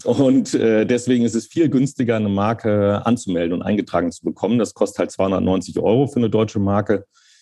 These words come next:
beim Amt. Und wenn man das über einen Profi machen lässt, dann halt noch ein bisschen mehr, aber meistens so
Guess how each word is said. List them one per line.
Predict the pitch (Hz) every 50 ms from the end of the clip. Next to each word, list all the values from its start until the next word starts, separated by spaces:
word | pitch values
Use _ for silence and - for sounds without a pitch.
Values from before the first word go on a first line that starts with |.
| _ _ _ _ _
beim | - 101 98 95 90
Amt. | - 98 107 104 - 101
Und | 95 95
wenn | 95 92
man | 95 92
das | 95 92 - -
über | 90 95
einen | 95 95 90 87
Profi | - 113 113 - - 98
machen | 92 95 90 98 95
lässt, | 92 98 98 -
dann | 92 90 82
halt | 95 92 -
noch | 98 95
ein | 95 85
bisschen | 101 - - 90 85
mehr, | 85 90 101 110 113 113
aber | - 90 87 90 87 87 90
meistens | 90 90 92 98 92 - - 87 -
so | - 90 90 90 90 82 -